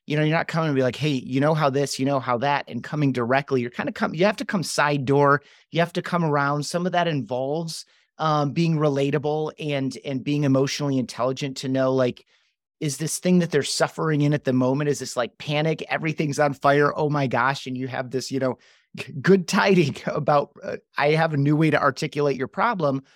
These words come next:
or, you know, "I know the current solutions are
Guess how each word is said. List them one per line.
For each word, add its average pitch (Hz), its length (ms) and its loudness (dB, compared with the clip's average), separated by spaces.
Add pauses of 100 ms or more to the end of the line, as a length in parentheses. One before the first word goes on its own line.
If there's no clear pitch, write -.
(200)
or, 180 240 4
you 180 200 -2
know, 156 120 0
"I 151 80 2
know 170 180 2
the 160 120 -2
current 156 340 -8
solutions 143 720 -4
are 131 420 2